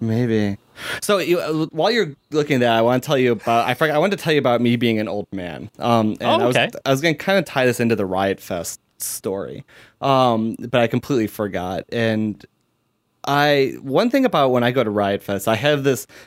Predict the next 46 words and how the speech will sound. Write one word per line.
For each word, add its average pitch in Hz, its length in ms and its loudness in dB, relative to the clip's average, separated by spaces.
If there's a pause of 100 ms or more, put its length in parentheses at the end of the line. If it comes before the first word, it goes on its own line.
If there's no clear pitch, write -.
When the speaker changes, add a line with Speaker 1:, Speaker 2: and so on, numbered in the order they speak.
(120)
Speaker 1:
we're 165 140 2 (120)
gonna 196 120 0
m-, 147 340 4
hopefully 214 520 0
talk 160 260 0
about 131 180 0
this 117 140 -2
more 110 240 4
next 98 320 -2
week, 101 160 -2
but 113 80 0
I 113 60 2
kind 185 180 0
of 202 80 0
have, 170 160 2
like, 127 200 0 (340)
a 123 320 4 (200)
pack 147 540 -2
that 117 200 2
is 110 200 0
just 127 500 -2
for 113 380 2 (420)
outdoor 113 280 2
music 98 340 -2
festivals, - 380 -8
essentially, - 440 -6
right? 98 220 -2
Like, 101 220 -2
it 107 60 -6
has, 110 260 0
usually 147 260 2
has 123 220 0
the 110 180 2 (220)
same 143 360 2
stuff 113 400 -2
in 104 120 0
it, 104 120 0
and 98 100 -2
I 101 80 -2
can 110 120 -6
just 101 100 -6
kinda 107 140 0
grab 107 320 2
that 107 200 2
and 95 240 -6
go. 78 420 -4